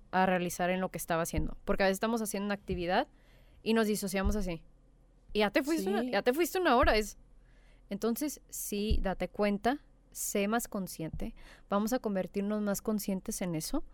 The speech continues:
Speaker 1: tómate el tiempo y voltea el reloj y di, "Ok, me tardé tanto tiempo", y, eh, ya irlo anotando porque, pues sí,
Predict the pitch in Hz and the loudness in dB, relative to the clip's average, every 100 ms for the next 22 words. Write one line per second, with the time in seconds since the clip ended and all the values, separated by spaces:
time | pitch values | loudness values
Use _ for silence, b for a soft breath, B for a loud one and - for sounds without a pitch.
0 | b b b - - 170 156 - - 247 | b b b -6 -2 -2 -2 -6 0 4
1 | 262 370 392 - - - - - 196 185 | 4 4 -2 -6 -20 -20 -20 -6 -4 -2
2 | 175 208 202 202 226 214 208 269 - - | 0 0 2 4 2 2 0 -2 -4 0
3 | 196 - 190 190 190 185 180 - 170 190 | 0 2 0 0 -2 -2 -2 -2 -2 -2
4 | - 160 - - - 196 185 180 180 180 | -2 -10 -12 -20 -10 -2 0 2 4 6
5 | 185 190 196 202 180 - 180 175 180 180 | 6 2 2 2 0 0 -2 0 -2 -2
6 | 180 - 160 151 - b b b b b | -4 -2 -4 -4 -10 b b b b b
7 | - - - - - - - 254 190 | -6 -6 -8 -18 -20 -20 -2 -2 0